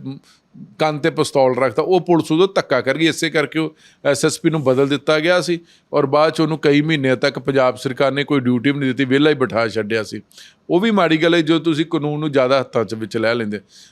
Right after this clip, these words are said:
ਪਰ ਮਾਈਨਿੰਗ ਰੁਕਣੀ ਚਾਹੀਦੀ ਨਾ, ਉਹ ਰੁਕ ਨਹੀਂ ਰਹੀ ਹੈਗੀ। ਕਈ ਐਸ ਐਸ ਪੀ ਬੜੇ ਸਿਆਣੇ ਨੇ, ਉਹ ਸਾਲ ਖੰਡ ਲਾ ਕੇ ਖੁਦ ਹੀ ਬਦਲੀ ਕਰਵਾ ਲੈਂਦੇ ਹੈਗੇ ਨੇ ਵੀ ਹਾਈ ਕੋਰਟ ਤੋਂ ਬਚੇ ਰਵਾਂਗੇ,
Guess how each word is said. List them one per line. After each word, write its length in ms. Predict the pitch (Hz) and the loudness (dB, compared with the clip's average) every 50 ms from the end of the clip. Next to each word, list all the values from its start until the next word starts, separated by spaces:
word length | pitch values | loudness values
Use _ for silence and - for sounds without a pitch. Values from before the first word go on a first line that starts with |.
| _ _ - | _ _ -2
ਪਰ 120 | 208 226 | 0 2
ਮਾਈਨਿੰਗ 540 | 214 175 147 135 143 160 180 202 226 226 214 | 2 2 2 2 0 0 0 0 0 2 2
ਰੁਕਣੀ 640 | 220 214 170 135 127 143 147 143 - 190 196 220 185 | 2 2 2 0 0 0 0 0 0 -2 0 0 0
ਚਾਹੀਦੀ 360 | - 180 156 156 151 143 143 | 0 2 2 2 0 0 -2
ਨਾ, 140 | 151 170 185 | -2 -2 0
ਉਹ 120 | 190 180 | 2 4
ਰੁਕ 200 | 170 180 175 - | 2 2 2 0
ਨਹੀਂ 180 | 220 226 226 214 | -2 0 2 2
ਰਹੀ 180 | 202 208 202 | 2 2 2
ਹੈਗੀ। 260 | 196 180 151 151 151 151 _ _ _ - - - _ _ _ _ | 0 0 -2 -4 -8 -10 _ _ _ -20 -20 -20 _ _ _ _
ਕਈ 560 | - 165 175 202 220 220 226 226 226 226 220 - - _ _ _ _ _ _ _ _ - - 190 | 0 2 2 2 2 2 0 0 0 0 -2 -2 -4 _ _ _ _ _ _ _ _ -14 -8 -2
ਐਸ 300 | 196 196 180 - - 202 | 0 2 2 2 2 0
ਐਸ 180 | 190 185 - | 0 -2 -2
ਪੀ 260 | - - 208 202 208 202 | -4 -2 0 0 0 0
ਬੜੇ 340 | 170 165 175 185 185 185 | 2 2 2 4 2 2
ਸਿਆਣੇ 400 | 170 - - 170 151 151 151 160 | 0 0 -2 -2 0 0 0 -2
ਨੇ, 140 | 156 151 143 - _ _ _ _ _ _ _ - | -2 -4 -6 -10 _ _ _ _ _ _ _ -2
ਉਹ 260 | 175 190 190 - 190 - | 0 0 0 -2 -8 -12
ਸਾਲ 380 | - - 170 156 156 165 190 | -6 -2 2 2 4 4 2
ਖੰਡ 220 | 180 180 175 180 185 | 0 -2 0 0 2
ਲਾ 220 | 180 170 160 160 | 4 4 4 2
ਕੇ 140 | 160 175 196 | 2 0 -2
ਖੁਦ 280 | 170 156 160 175 170 | 0 0 0 0 0
ਹੀ 60 | 190 196 | 0 0
ਬਦਲੀ 340 | 165 170 151 151 160 160 | 0 0 2 2 2 2
ਕਰਵਾ 340 | 151 160 156 151 143 139 135 | 2 2 2 2 4 4 4
ਲੈਂਦੇ 300 | 135 135 139 139 147 170 | 4 2 0 0 0 0
ਹੈਗੇ 200 | 165 143 120 123 | 2 2 0 -2
ਨੇ 160 | 123 127 131 | -2 -2 -4
ਵੀ 160 | 131 131 147 127 - | -6 -6 -6 -4 -2
ਹਾਈ 180 | 139 143 139 | -2 -2 -2
ਕੋਰਟ 240 | 123 - 143 143 135 | -2 -2 -2 -2 0
ਤੋਂ 120 | 131 151 143 | -2 0 0
ਬਚੇ 300 | 131 123 98 117 123 120 | 0 0 2 2 2 2
ਰਵਾਂਗੇ, 400 | 127 131 135 127 120 110 113 | 2 0 0 -2 -2 -4 -8